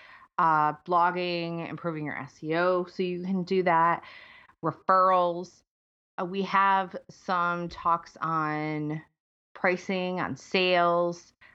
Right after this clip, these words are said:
on, you know, vetting clients to make sure they're gonna be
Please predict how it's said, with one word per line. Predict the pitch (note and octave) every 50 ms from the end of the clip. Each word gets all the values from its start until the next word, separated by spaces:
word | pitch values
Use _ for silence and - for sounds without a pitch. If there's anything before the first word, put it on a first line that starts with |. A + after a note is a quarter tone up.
| _ _ -
on, | E3+ D#3+ D#3 D3 D3 C#3+ C#3+ -
you | E3 F3
know, | E3+ D3+ A2+ B2 C3+ - _ -
vetting | G#3 A3 B3+ C#4+ C#4+ C#4+ C4+
clients | C#4+ C#4 C4+ A#3 A#3 A#3+ A#3 A3 D#3 - - -
to | G#3+
make | G#3+ G#3+ G#3 G3
sure | - - - G3 F#3 F#3+
they're | F#3+ G3 F3+
gonna | F3 F#3 F3+ F3+ F3+
be | F3 F3+ F3 F3 F3 E3+ E3 D#3+ E3 E3+ F3